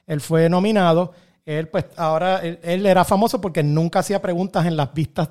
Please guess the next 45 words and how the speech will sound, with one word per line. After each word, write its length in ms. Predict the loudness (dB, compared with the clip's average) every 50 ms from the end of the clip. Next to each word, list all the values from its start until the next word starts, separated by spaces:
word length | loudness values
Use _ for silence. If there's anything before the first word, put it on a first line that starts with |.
| -8 -8
del, 420 | -6 -4 -4 -4 -4 -6 -6 -6
del 160 | -6 -6 -4
Tribunal 400 | -4 -6 -6 -6 -4 -4 -4 -4
Supremo. 500 | -4 -6 -6 -2 -2 -2 0 -2 -2 -4 -6 -12 _ _ _
Era 220 | -10 -6 -4 -4
conocido 380 | -4 -2 -4 -2 0 0 0 0
como 160 | -2 -4 -4
el 60 | -4
juez, 360 | -4 -4 -4 -2 -2 -4 -4 -6
como 180 | -6 -6 -6
el 60 | -4
juez 160 | -4 -4 -4 -4
mudo 320 | -4 -4 -4 -4 -4 -6
porque 260 | -8 -10 -12 -10 -12
no, 440 | -10 -10 -10 -8 -6 -6 -8 -8 -10 _ _ _ _ _ _
no 180 | -12 -6 -2 -2
hablaba. 460 | 2 4 4 4 4 2 0 -2 -8 -14 _ _ _ _ _ _
Eh, 760 | _ -6 -4 -2 -2 -4 -4 -4 -4 -4 -6 -6 -8 -10 -14 _ _ _ _ _ _ _ _ _ _ _ _ _ _ _ _ _ _ _ _ _ _ _ _ _ _ _
él 260 | -4 -2 0 2 2 2
ha 80 | 2
sido 280 | 2 2 2 2 2 2
muy 140 | 2 0 0
controversial 500 | -2 -2 0 0 -2 0 0 0 0 2
ahora 180 | 2 0 0
porque 280 | 0 -4 -4 -4 -6 -8
su 180 | -6 -6 -6
esposa 840 | -6 -6 -8 -6 -4 -2 -2 -2 -2 -2 -2 -2 -2 -4 -10 -18 _ _ _ _ _ _ _ _ _ _ _
ha 140 | -14 -12 -10
sido, 380 | -8 -6 -4 -2 -2 -4 -4
y 120 | -4 -6 -6
ya 100 | -8 -8
está 180 | -8 -10 -10
aprobado, 460 | -10 -8 -8 -6 -6 -4 -4 -2 -2
ha 60 | -2 0
sido 300 | 0 -2 0 0 2 2
parte 320 | 2 2 2 2 0 0
del, 160 | 0 0 0
fue 180 | -2 -2 -4 -2
parte 260 | -2 -6 -6 -4 -6
del 80 | -4 -4
movimiento 500 | -4 -4 -6 -6 -8 -8 -8 -8 -6 -4
de 160 | -4 -4 -4
derrocar 640 | -4 -4 -4 -6 -6 -8 -8 -4 -4 -2 -2 -2
al, 340 | -2 -2 -4 -4 -6 -8 -8
al, 800 | -6 -6 -4 -4 -4 -4 -4 -4 -4 -4 -6 -6 -6 -6 -8 -10